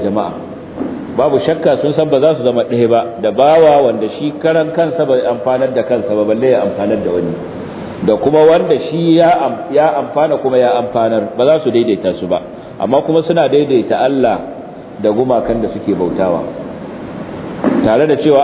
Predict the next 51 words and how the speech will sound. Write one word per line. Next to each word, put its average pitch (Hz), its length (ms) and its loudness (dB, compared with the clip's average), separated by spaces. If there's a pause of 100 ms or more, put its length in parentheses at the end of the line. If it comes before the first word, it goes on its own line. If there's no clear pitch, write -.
Allah 160 240 2
Ta'ala 147 300 2 (100)
shi 196 160 -2
ne 180 160 2
wanda 127 240 2
ya 127 100 4
ba 139 220 2
da 110 160 0
arziki, 104 400 -8
shi 151 60 2
yake 147 220 0
ba 127 200 2
su - 80 -6 (160)
ci 123 100 -2
da 104 140 -2
sha 120 160 0
da 98 160 -2
komai 143 320 2
da 107 80 -2
suke - 240 -6
ciki. - 240 -10
Duk 156 80 4
abin 139 240 2
da 127 80 2
suke - 160 -6
rayuwa 113 320 2
a - 80 -4
cikinsa 123 320 -2
Allah 113 160 2
ne 98 160 0
yake 101 160 -2
ba 110 200 2
su, - 140 -8
sun 143 160 -2
yarda 113 220 2
da 104 100 4
haka, 147 300 0 (380)
sun 127 180 0
yi 135 200 2
imani 135 300 2
da 107 140 2
haka, 151 200 0 (520)
kuma 156 240 4
sun 196 240 0
yarda 147 320 2
cewa 113 320 2
waɗannan 151 560 0
abubuwan 160 320 2
da 123 80 -2
suke - 240 -2
bautawa 110 500 0